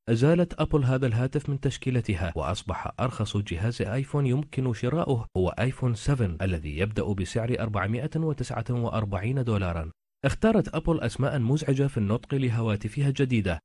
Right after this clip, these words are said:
في عام ألفين وثمانية عشر أتيحت لشركة أبل فرصة لإعادة تسمية جهاز آيفون، ولكنها بدل اختيار أسماء سهلة في النطق يتذكرها الجميع،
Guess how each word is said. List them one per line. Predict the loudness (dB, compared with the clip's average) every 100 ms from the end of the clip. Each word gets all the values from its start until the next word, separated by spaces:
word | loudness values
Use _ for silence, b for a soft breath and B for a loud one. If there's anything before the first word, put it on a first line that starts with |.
| _ -2
في | -2
عام | 0 -2
ألفين | -4 -4 0 0
وثمانية | 0 0 0 0 0
عشر | -2 0 0 -2 -2
أتيحت | -2 -4 -4 -4
لشركة | -2 -2 -2 -2 -4
أبل | -4 -4 -4
فرصة | -4 -4 -2 -2 -2
لإعادة | -2 -2 -2 0 -2
تسمية | -4 -4 -6 -4 -4
جهاز | -2 0 0 0
آيفون، | -2 -2 0 0 0 -2
ولكنها | -2 -2 0 0 2 2
بدل | 0 2 2 2
اختيار | -2 -4 -2 0 0
أسماء | -2 -2 -2 -2 -2
سهلة | 0 0 0 -2
في | -2
النطق | -4 -4 -4 -4
يتذكرها | -2 -2 -2 -2 0 2
الجميع، | 2 2 2 0